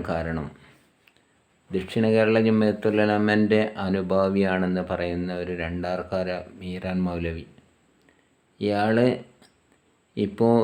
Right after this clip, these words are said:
ഒരു വീഡിയോ ചെയ്തിട്ടുണ്ട്.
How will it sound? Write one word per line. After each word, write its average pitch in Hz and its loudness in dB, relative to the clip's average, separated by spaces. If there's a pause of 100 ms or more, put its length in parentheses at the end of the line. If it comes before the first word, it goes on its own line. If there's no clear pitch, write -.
(100)
ഒരു 113 6 (1120)
വീഡിയോ 107 4 (120)
ചെയ്തിട്ടുണ്ട്. 98 2